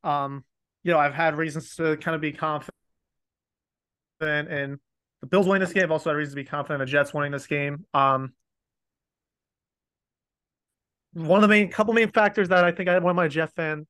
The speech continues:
friends convinced me of recently is two things. You look back last year, the Jets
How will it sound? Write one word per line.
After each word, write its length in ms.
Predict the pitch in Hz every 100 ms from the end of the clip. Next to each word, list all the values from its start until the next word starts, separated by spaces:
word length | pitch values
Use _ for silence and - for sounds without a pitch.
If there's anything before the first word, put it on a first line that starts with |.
| -
friends 240 | 160 147
convinced 360 | - 147 143 -
me 120 | 143
of 180 | 139 131
recently 640 | 139 131 135 127 131 117 _ _ _ _ _ _ _ _ _ _ _ _ _ _
is 640 | 135 135 131 127 - - - _ _ _ _ _
two 180 | - 240
things. 580 | 233 143 120 - - - _ _ -
You 120 | 160
look 140 | 196 -
back 200 | 202 180
last 260 | 165 165
year, 80 | 160
the 80 | 143
Jets 320 | 143 160